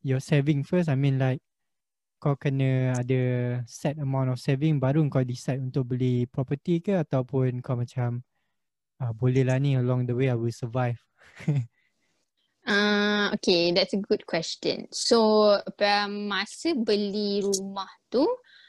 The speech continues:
Speaker 2: ah, I already, because kita orang tahu tak payah letak deposit tau. So,
Speaker 1: Hmm, hmm.
Speaker 2: bila tak letak deposit, that's a huge relief. Like, deposit satu persen tu, tu dah dalam empat ribu macam tu je.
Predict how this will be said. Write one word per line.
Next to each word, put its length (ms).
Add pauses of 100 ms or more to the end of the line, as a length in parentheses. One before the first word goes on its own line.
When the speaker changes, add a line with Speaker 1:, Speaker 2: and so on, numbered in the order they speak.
(280)
Speaker 2:
ah, 720
I 480 (160)
already, 720
because 320
kita 240
orang 80
tahu 160
tak 80
payah 160
letak 160
deposit 480
tau. 240 (320)
So, 320
Speaker 1:
Hmm, 0
hmm. 80
Speaker 2:
bila 160
tak 160
letak 160
deposit, 400
that's 240
a 80
huge 400
relief. 400
Like, 320 (160)
deposit 400
satu 160
persen 320
tu, 240
tu 80
dah 160
dalam 160
empat 160
ribu 320
macam 160
tu 160
je. 160